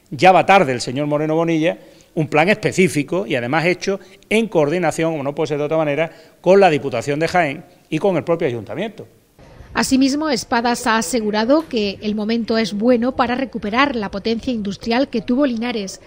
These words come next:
Speaker 2: y hacerlo en sectores como la digitalización, la logística o el apoyo al sector de la defensa.
Speaker 1: Por tanto, eh, es evidente que hay que aprovechar ese interés de la inversión privada y hay que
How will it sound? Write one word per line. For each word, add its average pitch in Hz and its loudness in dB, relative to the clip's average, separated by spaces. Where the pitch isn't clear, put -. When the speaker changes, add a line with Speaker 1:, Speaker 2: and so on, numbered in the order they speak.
Speaker 2:
y 254 -4
hacerlo 370 -2
en 262 -4
sectores 277 -4
como 285 -4
la 294 -2
digitalización, 226 -4
la 247 -2
logística 240 -4
o 254 0
el 254 0
apoyo 339 -2
al 226 0
sector 208 -6
de 208 -4
la 202 -4
defensa. 214 -2
Speaker 1:
Por 127 -10
tanto, 214 2
eh, 131 -2
es 160 6
evidente 151 -2
que 123 -4
hay 123 -2
que - -6
aprovechar 131 -2
ese 156 -4
interés 139 -4
de 127 -6
la 123 -6
inversión 113 -6
privada 175 0
y 135 -6
hay 131 -2
que - -8